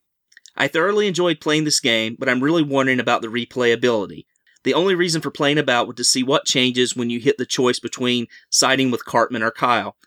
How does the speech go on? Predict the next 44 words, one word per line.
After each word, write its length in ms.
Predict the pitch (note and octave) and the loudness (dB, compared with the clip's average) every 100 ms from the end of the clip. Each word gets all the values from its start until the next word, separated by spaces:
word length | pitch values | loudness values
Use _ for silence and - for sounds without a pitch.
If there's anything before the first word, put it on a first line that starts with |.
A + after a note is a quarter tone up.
| _ | _
I 140 | A2+ B2+ | -4 0
chose 280 | C#3+ C3 | 2 0
Cartman 360 | - C#3+ - A2+ | 0 0 0 -2
on 100 | A2+ | 0
my 120 | A2+ | -2
playthrough, 560 | - C3+ B2+ - G2+ G2+ - _ | 0 2 2 0 -6 -6 -10 _
or 120 | - B2+ | -2 0
try 280 | - A#2+ | 2 2
the 160 | A#2+ A#2 | 2 0
other 140 | G#2+ | 0
classes. 500 | G#2 B2 G#2 - - - | 0 0 2 0 -2 -4
For 80 | B2+ | -2
me, 200 | D3 D#3+ | 2 2
I'm 120 | C#3+ | 2
not 160 | C#3 - | 0 0
sure 200 | C3 A#2+ | 0 2
there's 240 | A#2+ A2+ | 0 0
enough 240 | A2+ B2+ - | -2 -2 0
difference 340 | B2 G#2 - | 0 0 -4
in 80 | G#2+ | -6
classes 540 | - A2+ G#2+ - G#2 - - _ | -6 -2 0 2 0 -2 -12 _
to 80 | B2 | -4
warrant 360 | A2+ A2+ A2 | 0 0 0
a 60 | A2 | 0
second 340 | - G#2+ - - | -2 0 -4 -6
playthrough. 520 | A2 G2 - - F2+ _ _ _ _ - | -4 -4 -8 -16 -18 _ _ _ _ -2
Overall, 440 | D3 G3 E3+ D#3 | 0 2 2 0
if 120 | D#3+ C#3+ | -2 0
you're 140 | F3 | 0
a 40 | |
fan 220 | E3 D3 D#3+ | 2 -2 0
of 80 | |
South 280 | - B2 A#2 | 0 0 0
Park 320 | - A2+ A2 - _ - | 0 0 0 -4 _ -6
or 80 | |
the 60 | B2 | -4
style 280 | - B2 C3+ | 0 2 2
of 100 | - | 0
humor, 360 | B2 G#2+ G#2+ - _ _ _ | -6 -6 -8 -10 _ _ _
this 240 | C3+ - | 0 2
is 140 | C#3 A#2+ | 2 0
a 80 | |
definite 460 | A#2+ A#2+ A#2+ B2+ - | 0 0 0 -2 -6
play. 380 | - A2 G2 | -4 -2 -2